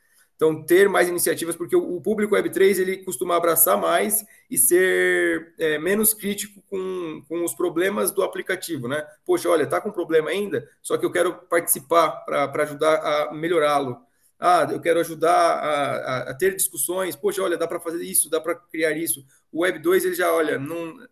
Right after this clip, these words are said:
a postagem de foto não tá legal, eu preciso otimi-, é, eu, eu, eu não vou continuar no aplicativo. Então, a gente tá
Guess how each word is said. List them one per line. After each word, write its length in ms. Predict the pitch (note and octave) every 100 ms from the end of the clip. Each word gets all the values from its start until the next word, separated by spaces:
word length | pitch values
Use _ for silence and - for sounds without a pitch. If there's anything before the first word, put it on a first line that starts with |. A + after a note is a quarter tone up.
| -
a 120 | - _ _ _
postagem 420 | - B2+ F#3+ F3+
de 100 | F3+
foto 340 | C#3+ F3 F3 E3+
não 120 | E3+
tá 120 | E3
legal, 640 | E3 D3 E3 F3 F3+ - _ _ _ _
eu 120 | D3+
preciso 500 | D3 D3+ - D#3 D#3 E3 E3
otimi-, 340 | D#3+ E3 E3+ E3 D#3
é, 240 | D3 C#3
eu, 180 | D3 -
eu, 220 | D#3+ E3
eu 100 | E3
não 140 | E3+
vou 300 | D3+ E3 - _
continuar 400 | F3 E3 D#3+ D#3
no 60 | D#3
aplicativo. 600 | D3+ D3+ E3 - C3 A#2 _ _ _ _ _ _ _ _
Então, 400 | C#3 E3 F3 F#3
a 60 | F3+
gente 320 | E3+ G#3+ -
tá 460 | F#3 G3+ G#3 -